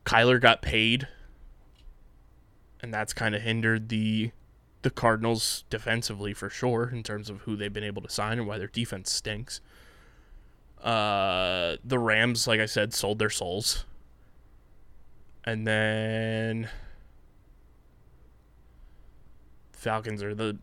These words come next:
Falcons. The Panthers stink and just have, like, four quarterbacks who are not that good. New Orleans, I have no idea what they're doing.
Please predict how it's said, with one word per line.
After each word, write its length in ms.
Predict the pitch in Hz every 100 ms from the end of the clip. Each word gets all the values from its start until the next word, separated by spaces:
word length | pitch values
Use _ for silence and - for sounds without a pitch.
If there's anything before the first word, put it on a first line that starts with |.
| - - - -
Falcons. 480 | 110 113 113 110
The 80 | 113
Panthers 440 | - 113 110 120 -
stink 400 | - 110 107 110
and 160 | 104
just 180 | 107 -
have, 160 | 95 98
like, 160 | 98 -
four 340 | - - 107 104
quarterbacks 680 | - 101 101 101 90 -
who 260 | - 95 98 - - - - - - - -
are 140 | 110
not 220 | 107 101 107
that 180 | 104
good. 320 | - 82 95 - - - - - - - - - -
New 120 | 123
Orleans, 480 | 120 131 131 123 120
I 80 | 107
have 120 | 107
no 120 | 110
idea 220 | 104 104
what 100 | 101
they're 100 | 101
doing. 520 | 98 131 143 131 131